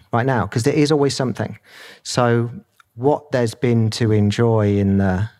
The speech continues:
pandemic and the limiting of, I gue-, obvious freedoms is an exploration of a more intrinsic freedom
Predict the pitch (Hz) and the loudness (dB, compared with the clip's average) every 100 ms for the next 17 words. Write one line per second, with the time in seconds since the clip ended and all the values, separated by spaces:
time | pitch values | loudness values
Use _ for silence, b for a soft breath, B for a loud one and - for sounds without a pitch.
0 | _ b b b _ - 123 110 123 113 | _ b b b _ -2 0 2 2 0
1 | 104 - 104 101 101 104 117 123 117 - | 0 0 2 2 2 0 2 2 0 -2
2 | 104 98 107 _ _ b b b b b | 0 0 -4 _ _ b b b b b
3 | b _ _ 104 95 92 - - _ _ | b _ _ -8 -8 -8 -16 -20 _ _
4 | _ 110 104 - 117 110 107 92 - 175 | _ -10 -10 -4 -4 -2 -4 -4 -2 0
5 | 185 107 98 107 - - 117 127 127 - | 2 2 0 -2 -4 -2 0 0 -2 0
6 | 120 117 113 110 110 110 107 113 107 104 | 0 2 2 -2 -2 -2 0 0 2 2
7 | 101 - 120 120 104 - - 98 85 - | 0 0 0 0 -2 -6 -4 -4 -4 -8